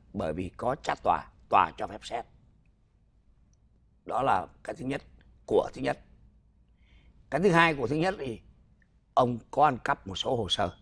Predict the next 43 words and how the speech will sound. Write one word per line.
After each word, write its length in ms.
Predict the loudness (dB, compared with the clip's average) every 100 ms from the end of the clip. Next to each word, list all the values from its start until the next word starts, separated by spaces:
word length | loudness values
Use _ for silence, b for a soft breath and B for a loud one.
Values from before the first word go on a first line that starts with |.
| -20 _ -8
đem 220 | -8 -6
về 120 | -10
nhà. 280 | -10 -14 -18 -20 -20 -20 _ _
Đơn 240 | 0 2 2
giản 220 | -2 -6
là 60 |
như 140 | -10 -8
vậy. 140 | -8 -14 -20 _ _ _ _ _ _ _ _ _ _ _ _ _ _
Nếu 200 | 0 2
như 140 | 2
mình 160 | -2 -4
không 160 | -4 -6
ăn 100 | -4
cắp 160 | -8 -8 -10 -10 -6
thì 120 | 0
đâu 160 | 2 4
ai 140 | 2
vô 120 | 0
nhà 200 | -2 -4
mình 100 | -4
xét 220 | -2 -4
chi, 160 | -2 -2
có 60 | 0
đúng 120 | 0
không 60 |
quý 120 | 2 2
vị? 200 | 0 -8 -20 -20 _ _ _ _
Đó. 260 | -14 -14 -16 -20 -20 -20 b b b -8
Nhưng 100 | 2
câu 240 | 6 6
hỏi 180 | 6 4
lớn 320 | 4 4 4
hơn 180 | 2 0
là 120 | -4
tại 320 | -4 -4 -4
sao 340 | -4 -2 -2 -4 b b b b
một 240 | 0 0 6
người 220 | 8 8
như 140 | 8
ông 160 | 4 2 4
Trump, 360 | 4 6 0 -8 _ _ _ _ _ _ _ _ _ _ _ _ _ _ _ _ _ _ _ _ _ _ _ _ 6
Tổng 260 | 8 6
thống 280 | 2 4 4